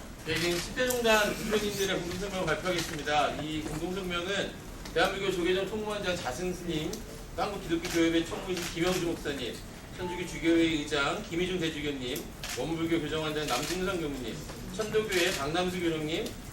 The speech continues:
유교회 어윤경 성균관장님, 그리고 한국민족종교회의 한양은 회장님, 이렇게 일곱 분의 <clears throat> 종교계 대표들께서 마음을 모아주셨습니다. 네, 그러면 이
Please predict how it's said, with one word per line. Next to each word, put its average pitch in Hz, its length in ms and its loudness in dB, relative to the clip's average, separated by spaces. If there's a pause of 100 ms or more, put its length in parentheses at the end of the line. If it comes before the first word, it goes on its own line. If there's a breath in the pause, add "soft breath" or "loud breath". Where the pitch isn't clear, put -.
(120)
유교회 175 640 4
어윤경 196 680 0
성균관장님, 170 760 -4 (260)
그리고 160 200 -2
한국민족종교회의 180 1120 2
한양은 233 440 2
회장님, 180 340 -2
이렇게 139 240 -4
일곱 175 340 -2
분의 170 400 -2 (300)
<clears throat> - 280 6
종교계 156 300 2
대표들께서 151 680 2
마음을 123 240 0
모아주셨습니다. 113 760 -6 (420)
네, 139 80 -4
그러면 180 320 0
이 175 360 2